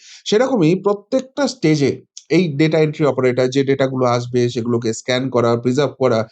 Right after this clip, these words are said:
বা সেগুলোকে রিড করা, সেগুলোকে কম্পিউটারে তোলা, কম্পিউটারাইজ পদ্ধতিতে নিয়ে আসা, সমস্ত কিছুর জন্য কিন্তু প্রচুর পরিমাণ কর্মী নিয়োগ করা হচ্ছে। অর্থাৎ কর্মীর সংখ্যা যদি বাড়ানো যায় তাহলে দু তিন মাস কেন, তার আগেই এসআইআর কমপ্লিট করা সম্ভব পশ্চিমবঙ্গের মতো বড়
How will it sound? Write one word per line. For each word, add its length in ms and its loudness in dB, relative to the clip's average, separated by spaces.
বা 120 2
সেগুলোকে 420 -2
রিড 240 0
করা, 320 2
সেগুলোকে 420 -2
কম্পিউটারে 500 0
তোলা, 260 0
কম্পিউটারাইজ 520 0
পদ্ধতিতে 480 0
নিয়ে 200 0
আসা, 140 -4
সমস্ত 440 0
কিছুর 320 -6
জন্য 240 -2
কিন্তু 240 -6
প্রচুর 340 -4
পরিমাণ 340 0
কর্মী 280 -2
নিয়োগ 220 0
করা 220 -2
হচ্ছে। 260 -8
অর্থাৎ 300 -4
কর্মীর 380 0
সংখ্যা 340 -4
যদি 220 -6
বাড়ানো 380 -2
যায় 220 0
তাহলে 240 2
দু 180 0
তিন 220 2
মাস 200 0
কেন, 200 0
তার 180 0
আগেই 360 0
এসআইআর 320 0
কমপ্লিট 380 -4
করা 180 2
সম্ভব 320 -2
পশ্চিমবঙ্গের 540 -2
মতো 160 -4
বড় 240 0